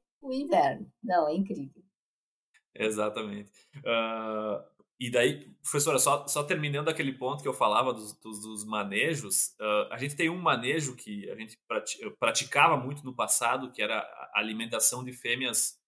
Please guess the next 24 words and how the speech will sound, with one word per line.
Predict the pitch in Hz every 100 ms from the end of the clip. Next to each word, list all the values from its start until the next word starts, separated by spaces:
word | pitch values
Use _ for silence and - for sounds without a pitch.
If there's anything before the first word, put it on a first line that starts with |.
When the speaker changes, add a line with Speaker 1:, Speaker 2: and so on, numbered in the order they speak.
| _ _ -
Speaker 2:
no | 123
final | 127 117 117 143
da | 139
gestação, | 120 - 113 - 117 131 139
a |
gente | 123 123
ia | 131
levar | 123 117 113 120 143 147 - _ _ _
o, | 107 107
ali-, | 104 101 104
o, | 104 98 - _ _ _ _ - -
a | 120
quantidade | 143 147 165 165
de, | 156 123 113 107
de |
alimento | 110 107 110 127
ofertada | 135 123 104 113 120
pra, | 107 98
pra | - 101
matriz, | 101 - 110 127 123
pra | 98
fêmea | 117 117
em | 113
gestação, | 107 120 - 113 147